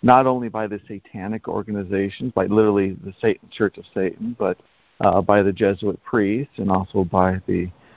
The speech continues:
uh, Freemasons and stuff. And they, they target positions of authority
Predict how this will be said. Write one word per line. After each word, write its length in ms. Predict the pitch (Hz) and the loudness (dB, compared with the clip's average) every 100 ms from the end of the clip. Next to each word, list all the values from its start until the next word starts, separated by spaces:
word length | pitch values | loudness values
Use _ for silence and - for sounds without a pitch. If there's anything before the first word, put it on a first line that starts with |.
| _ _ | _ _
uh, 240 | 113 104 92 - | 2 4 2 4
Freemasons 760 | 120 107 104 104 - 104 120 - | 4 4 2 0 -2 -4 -4 -4
and 160 | 110 | -4
stuff. 200 | - 117 | 0 -2
And 80 | 147 | 2
they, 60 | 147 | 2
they 160 | 151 147 | 2 0
target 580 | - 127 220 147 107 - _ _ _ _ _ _ _ | 2 0 0 -2 -6 -8 _ _ _ _ _ _ _
positions 680 | - 131 160 185 131 127 123 | -2 -2 0 -4 -4 -6 -4
of 140 | 110 | -4
authority 680 | 107 - 143 247 101 90 135 | -4 -4 0 0 0 -2 -6